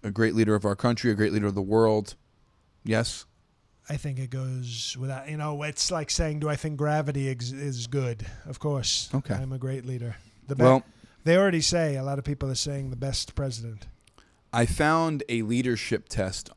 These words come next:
Speaker 1: online, and I'd like to give you this leadership test, and we're gonna see how good of a leader you really are. Are you willing to take the test?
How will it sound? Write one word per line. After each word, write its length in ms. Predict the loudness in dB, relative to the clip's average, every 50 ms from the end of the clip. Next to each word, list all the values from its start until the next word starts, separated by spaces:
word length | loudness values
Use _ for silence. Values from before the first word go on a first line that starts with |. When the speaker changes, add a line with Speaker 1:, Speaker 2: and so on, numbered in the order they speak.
| _ _ -6
Speaker 1:
online, 520 | -4 -4 -2 -2 -2 -2 -2 -4 -4 -6 -6
and 120 | -4 -2 -2
I'd 120 | 0 2
like 180 | 2 2 2 2
to 100 | 0 0
give 220 | 2 4 2 2 2
you 60 | 0
this 200 | -2 -4 -4 -2
leadership 440 | -2 0 0 0 -2 -2 -2 -2 0
test, 320 | 2 2 2 2 0 -4 -4
and 140 | -2 0 2
we're 120 | 2 2 2
gonna 180 | 2 0 0
see 600 | -2 -2 -4 -4 -2 0 2 2 2 2 0 -2 -6 _ _ _ _ _ _ _ _
how 220 | 0 2 4 4
good 140 | 4 4 2
of 100 | 2 4
a 20 | 2
leader 240 | 2 2 2 2
you 180 | 0 0 0 0
really 300 | 2 2 2 2 0 0
are. 220 | -2 -2 -4 -6 -8
Are 80 | -4 -2
you 140 | 0 0 2
willing 220 | 0 0 0 -2
to 60 | -2
take 220 | -2 -2 -2 -4 -4
the 60 | -4
test? 420 | 0 0 0 0 -2 -6 -14 -18